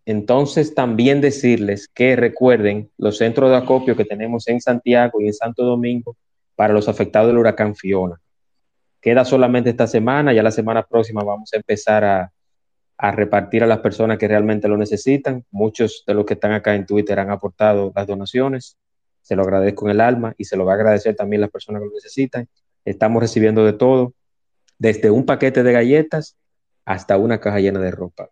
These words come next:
Se está recibiendo medicinas, ropas, alimentos no perecederos, enlatados, medicinas que también tengan una fecha de caducidad, por lo menos mínimo de dos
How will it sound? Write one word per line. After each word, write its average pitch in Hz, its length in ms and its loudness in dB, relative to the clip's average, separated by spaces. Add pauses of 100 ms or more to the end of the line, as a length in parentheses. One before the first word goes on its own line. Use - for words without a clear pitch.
Se - 140 -12
está 104 180 -2
recibiendo 104 500 0
medicinas, 107 920 -2 (380)
ropas, 107 680 -2 (540)
alimentos 110 880 0 (140)
no 110 260 0
perecederos, 107 880 0
enlatados, 104 920 -2 (640)
medicinas 101 500 -2
que 117 120 -2
también 110 480 0
tengan 110 220 0
una 113 140 -2
fecha 113 240 0
de 110 80 2
caducidad, 107 500 2
por 104 120 -2
lo 98 80 -8
menos 113 240 -8
mínimo 117 380 -4
de 101 120 -8
dos - 320 -2